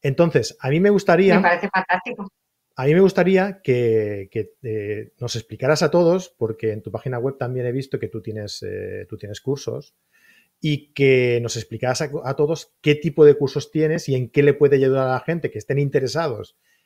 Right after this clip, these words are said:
Speaker 1: eh, en, en, en adentrarse un poquito en, o en intentar ser un poco más creativos, ¿no? Eh, ¿en qué les puede ayudar a, a esas personas, eh, tus cursos que tienes en tu, en tu página web, por ejemplo?
Speaker 2: Vale.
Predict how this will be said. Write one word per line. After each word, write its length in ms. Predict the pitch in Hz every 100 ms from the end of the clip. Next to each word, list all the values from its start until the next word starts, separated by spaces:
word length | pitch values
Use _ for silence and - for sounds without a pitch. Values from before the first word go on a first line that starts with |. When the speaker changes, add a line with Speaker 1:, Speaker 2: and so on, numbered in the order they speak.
| _
Speaker 1:
eh, 340 | 110 117 117 117
en, 120 | 117
en, 300 | 113 110 113 -
en 200 | 117 110
adentrarse 440 | 110 104 143 156
un 80 | 143
poquito 320 | 143 175 123
en, 180 | 107 - _ _ -
o 120 | 123
en 60 | 139
intentar 400 | - 123 139 135
ser 160 | 147
un 100 | 139
poco 200 | 151 123
más 200 | 117 -
creativos, 640 | - 131 127 165 160 190 160
¿no? 240 | 165 208
Eh, 400 | 117 104 104 101 _ _ _ -
¿en 160 | 127 120
qué 120 | 165
les 120 | 160
puede 200 | 180 160
ayudar 260 | 151 151 151
a, 180 | 143 131
a 100 | 135
esas 200 | 147 -
personas, 540 | 147 - 151 180 - _ _ -
eh, 340 | 127 123 131 -
tus 160 | 120 -
cursos 300 | 131 151 -
que 100 | -
tienes 240 | 117 113
en 100 | 107 95
tu, 360 | 104 95 92 -
en 140 | 101
tu 100 | 110
página 300 | 120 - 113
web, 180 | 98 95
por 120 | 95
ejemplo? 380 | 95 95 87 90 _ _ _ _ _ _ _ _ _ _ _ _ -
Speaker 2:
Vale. 460 | 208 196 185 175